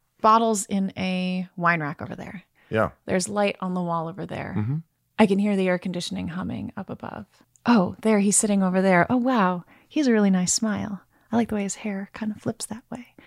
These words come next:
Speaker 1: You know, and it's, it's putting myself in this literal moment with the literal things around me. I, I'm not a big fourth wall person. I think f-, for me, rather than doing a lot of work to make cameras disappear,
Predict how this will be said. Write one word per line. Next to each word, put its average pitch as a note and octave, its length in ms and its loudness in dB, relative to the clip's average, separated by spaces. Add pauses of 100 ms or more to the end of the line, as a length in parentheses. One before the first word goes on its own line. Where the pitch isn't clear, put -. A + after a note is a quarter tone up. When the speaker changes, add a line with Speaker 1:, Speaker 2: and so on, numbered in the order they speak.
(140)
Speaker 1:
You A3+ 80 2
know, A3 220 4
and G#3+ 120 4
it's, A3 240 0
it's - 260 -2
putting D4 340 2
myself A3 440 0
in G#3+ 180 4
this G3 200 0
literal G#3 440 0
moment E3 500 -2 (420)
with F#3+ 160 2
the E3+ 100 0
literal G3+ 400 6
things G#3 280 4
around D#3+ 300 0
me. D#3+ 300 -6 (480)
I, G3+ 240 4
I'm B3 180 8
not C#4 180 8
a A3+ 40 4
big A3 180 4
fourth F#3+ 320 2
wall F3 240 4
person. C4+ 560 -2
I A#3 180 4
think A3 360 0
f-, - 220 -20 (100)
for G3 180 4
me, F#3+ 240 6
rather F#3+ 280 4
than F#3+ 140 0
doing F3+ 200 2
a F3+ 60 2
lot E3 220 4
of E3 120 -2
work E3 260 -2
to F#3 80 -2
make E3 180 0
cameras E3 360 -2
disappear, F3 680 0